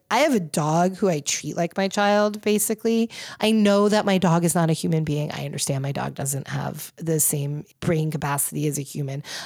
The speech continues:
I understand that he is not my child. But I respect my dog more than some of these parents respected their children.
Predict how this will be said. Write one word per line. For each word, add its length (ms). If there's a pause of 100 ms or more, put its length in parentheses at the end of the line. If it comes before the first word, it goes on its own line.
I 80
understand 520
that 160
he 160
is 120
not 260
my 200
child. 460 (380)
But 260 (400)
I 120
respect 580
my 140
dog 360
more 480 (220)
than 180
some 300
of 180
these 220
parents 420
respected 520
their 160
children. 560